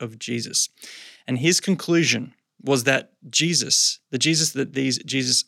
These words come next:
mythicists were proposing, is, quote,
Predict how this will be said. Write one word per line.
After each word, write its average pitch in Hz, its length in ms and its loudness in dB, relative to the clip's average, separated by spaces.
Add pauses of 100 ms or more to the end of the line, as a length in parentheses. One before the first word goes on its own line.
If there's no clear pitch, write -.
mythicists 135 800 -2
were - 260 -4
proposing, 120 720 -4 (420)
is, 131 300 2
quote, - 480 -6